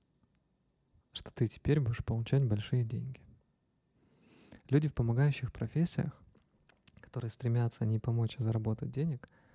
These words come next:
которые стремятся найти клиентов, никогда их не найдут. Потому что клиент не хочет идти к человеку,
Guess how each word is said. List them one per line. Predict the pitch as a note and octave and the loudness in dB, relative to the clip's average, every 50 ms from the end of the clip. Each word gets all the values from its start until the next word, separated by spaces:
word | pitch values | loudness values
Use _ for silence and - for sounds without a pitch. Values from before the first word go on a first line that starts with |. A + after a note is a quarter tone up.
| - - _ - _ _ _ | -20 -20 _ -20 _ _ _
которые | - - B2+ A#2 A#2 G#2+ | 0 2 4 4 4 2
стремятся | - - A#2 A#2+ C#3+ D3+ D#3 C3+ C3 - - | 0 -2 -2 0 0 0 0 -2 -4 -6 -4
найти | A2 A2 B2+ - - F#3 D#3+ B2+ | -2 -2 -2 0 2 0 0 0
клиентов, | - - A#2 A#2+ B2 C#3+ E3 E3 C3+ - A#2+ B2 - _ _ _ - | -2 -4 -4 -2 0 2 2 2 0 -2 -6 -12 -12 _ _ _ -2
никогда | B2 A#2+ - B2+ A#2+ A#2+ D3 C#3 | -2 0 0 0 2 4 2 2
их | A#2+ - - | 2 2 0
не | B2+ | 2
найдут. | B2 A#2 A2+ A2+ A#2 A2 - - _ _ _ _ _ _ _ _ _ _ _ _ - _ _ _ _ _ | 2 2 2 2 0 -2 -2 -8 _ _ _ _ _ _ _ _ _ _ _ _ -20 _ _ _ _ _
Потому | - C3 - - A#2 A#2 A#2 | -8 -4 -2 0 2 2 0
что | A#2 - - A2+ | -2 -2 -4 -4
клиент | - - A2+ A#2 C#3 E3+ F3 - - | -2 0 0 2 4 4 2 4 2
не | C3 C#3+ | 0 0
хочет | - - B2+ A2 - - - - - B3 | 2 2 0 0 0 -4 -10 -16 -4 -2
идти | D3 A#2+ - - - | -2 -2 -2 -6 -10
к | - - | -10 -10
человеку, | - - - - G#2 B2 D#3+ G3 - - - | -8 -4 -2 -2 0 2 2 0 0 -2 -6